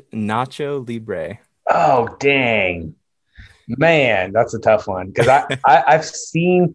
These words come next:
Speaker 2: parts of it. I kn-, I, like, liked it, but I wasn't really, like, captivated by it. So I never
Speaker 1: It's,
Speaker 2: finished it.
Speaker 1: it's a very strange movie. Actually, one of my favorite movies. I actually didn't like it the first time. And then it
Speaker 2: Okay.
Speaker 1: was just on T V so much during that time of my life.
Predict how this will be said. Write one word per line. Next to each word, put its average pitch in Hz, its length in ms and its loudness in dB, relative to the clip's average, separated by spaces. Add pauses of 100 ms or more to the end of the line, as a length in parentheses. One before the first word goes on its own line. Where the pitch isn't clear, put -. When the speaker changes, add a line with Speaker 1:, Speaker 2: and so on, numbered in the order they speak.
Speaker 2:
parts 131 340 2
of 98 140 -2
it. 95 100 -4
I 101 100 2
kn-, 110 240 -4 (340)
I, 117 220 4 (680)
like, 110 140 -2
liked 120 320 0
it, 117 140 4
but 110 120 0
I 110 60 2
wasn't 110 240 -2
really, 104 160 -6
like, 90 280 -6 (840)
captivated 87 640 -4
by 85 200 -6
it. 85 140 -12 (160)
So - 140 -14
I 92 40 -12
never 92 180 -14
Speaker 1:
It's, - 80 -20
Speaker 2:
finished 139 380 -4
it. - 80 -20 (120)
Speaker 1:
it's 127 180 0
a 151 60 -4
very 147 240 4
strange 143 400 -2
movie. 120 420 -2
Actually, 107 320 -4
one 131 180 2
of 135 60 0
my 135 120 0
favorite 131 300 -2
movies. 117 320 -4
I 135 140 2
actually 170 300 0
didn't 143 260 -2
like 123 220 -4
it 139 60 -16
the 127 80 -6
first 120 340 -4
time. 110 420 0 (500)
And 113 140 0
then 110 140 0
it 107 60 -4
Speaker 2:
Okay. 101 180 2
Speaker 1:
was 117 100 -6
just - 120 -20 (120)
on 123 200 0
T 123 180 -2
V 120 200 0
so 123 200 -2
much 113 360 -2
during 107 680 -2
that 104 180 -2
time 110 220 -4
of 107 80 -2
my 101 80 -4
life. 101 320 -2